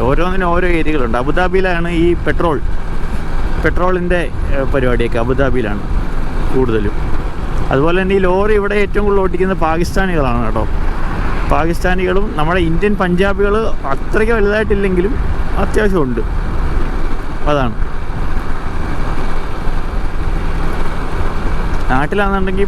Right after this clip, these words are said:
പഞ്ചാബികൾ ആണ് നാട്ടിൽ നമ്മൾ ആ യാത്ര ചെയ്യുമ്പോൾ അറിയാൻ പറ്റും. ഒരുപാട് പഞ്ചാബികളാണ് ഇതിൻ്റെ മെയിൻ ക്ര-, ആളുകൾ.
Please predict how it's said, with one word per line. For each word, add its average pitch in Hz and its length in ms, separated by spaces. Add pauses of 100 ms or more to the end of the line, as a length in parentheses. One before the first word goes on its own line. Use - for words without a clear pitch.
പഞ്ചാബികൾ 175 540 (760)
ആണ് 151 140 (380)
നാട്ടിൽ 143 260 (140)
നമ്മൾ 135 160 (100)
ആ - 20 (280)
യാത്ര 131 240
ചെയ്യുമ്പോൾ 156 260
അറിയാൻ 131 240
പറ്റും. - 180 (180)
ഒരുപാട് 135 360
പഞ്ചാബികളാണ് 131 640
ഇതിൻ്റെ 113 220
മെയിൻ 117 220
ക്ര-, 113 160 (100)
ആളുകൾ. 110 260